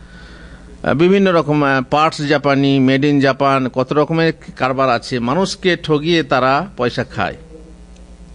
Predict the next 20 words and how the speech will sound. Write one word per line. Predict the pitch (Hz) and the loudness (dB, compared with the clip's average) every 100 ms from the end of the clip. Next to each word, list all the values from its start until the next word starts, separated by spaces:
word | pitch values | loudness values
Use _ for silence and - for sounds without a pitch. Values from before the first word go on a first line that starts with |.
| - | -8
না, | 95 - | -6 -4
বাতিল | 107 139 143 233 220 | 0 -2 0 0 2
উপায়ে | 214 196 196 220 | 2 2 2 2
তোমরা | 208 190 180 185 170 | 0 -2 0 0 0
একে | 160 190 | 0 0
অন্যের | 190 170 165 185 180 | 2 0 0 0 2
মাল | 156 160 185 | 2 2 2
ভক্ষণ | 151 156 - 190 | 0 0 -2 -2
করো | 175 170 170 | 0 0 2
না। | 165 117 - _ _ _ - - - - - - | 0 -2 -8 _ _ _ -20 -20 -20 -20 -20 -4
ইল্লা | 151 180 220 240 | 0 2 2 2
আন | 254 208 208 | 2 0 0
তাকুনা | 220 196 240 247 226 | -2 -2 -2 0 0
তিজারাতান | 208 208 180 208 226 381 226 240 240 | 0 -2 0 2 2 2 0 0 2
আন | 196 202 196 | 2 2 -2
তারাদিম | 202 165 185 180 156 139 | 0 2 2 2 0 -2
মিনকুম। | 123 110 95 95 82 - - - - - - - - - - - - - - - - | -2 -6 -10 -16 -16 -20 -20 -20 -20 -20 -20 -20 -20 -20 -20 -20 -20 -20 -20 -18 -2
যদি | 131 143 | 0 2
ব্যবসার | 139 160 175 247 240 | 2 2 2 2 2
মাধ্যমে | 226 214 170 208 180 175 208 | 2 0 0 0 2 0 -2